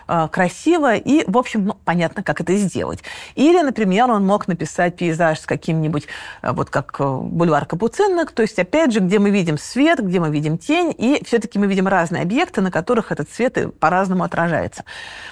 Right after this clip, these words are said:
Когда он приезжает в Руан, он, э, совершенно новую себе ставит задачу. Он с-, он решает, что он будет писать, м,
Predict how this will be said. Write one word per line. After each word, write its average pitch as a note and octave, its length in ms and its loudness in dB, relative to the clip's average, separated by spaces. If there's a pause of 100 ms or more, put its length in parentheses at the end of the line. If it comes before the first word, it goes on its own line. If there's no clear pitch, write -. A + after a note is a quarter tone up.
(200)
Когда G3+ 320 4
он C#4 140 2
приезжает A3 540 2
в F3 40 -2
Руан, F3+ 480 4
он, C4 240 4
э, C3 680 2
совершенно A3+ 400 0
новую F#3+ 320 2
себе - 180 -6
ставит D#3+ 260 0
задачу. B3 440 2
Он G#3+ 240 0
с-, - 80 -16 (100)
он G#3+ 180 2
решает, B3+ 440 0
что - 180 -4
он G3+ 160 2
будет F#3 280 0
писать, F#3+ 500 0 (500)
м, F#3 580 2